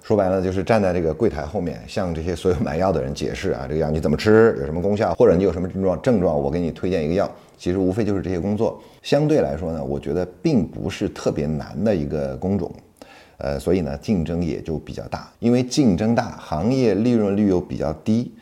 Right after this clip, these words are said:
所以呢，造成了这个收入啊，就并不可观。很多同学说，“那我能不能，比如说去一个药房打工打几年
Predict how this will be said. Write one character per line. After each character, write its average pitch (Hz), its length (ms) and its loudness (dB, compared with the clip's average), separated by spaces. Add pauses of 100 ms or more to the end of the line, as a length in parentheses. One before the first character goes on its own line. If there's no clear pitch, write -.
(180)
所 80 180 0
以 92 80 0
呢， 73 280 -6
造 95 220 0
成 69 200 -8
了 64 100 -6
这 69 140 -2
个 53 160 -8
收 98 280 4
入 107 200 0
啊， - 180 -14 (220)
就 57 160 -10 (480)
并 87 220 2
不 76 160 -4
可 - 240 -10 (100)
观。 95 240 2 (540)
很 - 100 -2
多 110 100 2
同 127 100 2
学 123 100 4
说 120 180 4
，“那 120 180 2
我 76 180 2
能 80 180 0
不 113 60 2
能， 101 180 0
比 82 80 -4
如 78 120 -2
说 98 180 -2
去 92 400 -2
一 85 60 -2
个 98 80 2
药 104 140 6
房 90 160 -4
打 73 120 -8
工 80 160 -4
打 80 140 -4
几 92 100 -4
年 67 320 -8